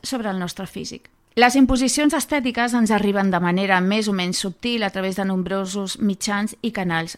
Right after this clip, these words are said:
encara que són les xarxes socials les que les amplifiquen. Les dones anem integrant i normalitzant aquestes imposicions des de ben petites i ens anem convertint any rere any en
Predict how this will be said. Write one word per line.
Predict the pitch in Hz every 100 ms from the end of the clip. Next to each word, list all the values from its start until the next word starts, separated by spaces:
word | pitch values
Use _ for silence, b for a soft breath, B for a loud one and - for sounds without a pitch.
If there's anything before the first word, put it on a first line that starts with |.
| -
encara | 196 220 226
que | 214 -
són | 233 202 -
les | 190 180
xarxes | 226 220 - 180 175
socials | 160 156 277 269 285 -
les | 214 -
que | 190
les | 185 190
amplifiquen. | 175 180 - 185 - - - _ B B B B B B -
Les | 240
dones | 247 320 294 285
anem | 247 226 247
integrant | 247 220 214 208
i |
normalitzant | 220 220 208 190 180 202 202
aquestes | 196 185 196 196
imposicions | 190 208 196 185 214 196 226
des | 202
de | 180
ben | 180
petites | 190 220 240 180 175 - B B B B
i | 240
ens | 254 269
anem | 302 302
convertint | 294 254 226 220 185 175 - 247
any | 247 202
rere | 202 175
any | 170 190 320 -
en | 220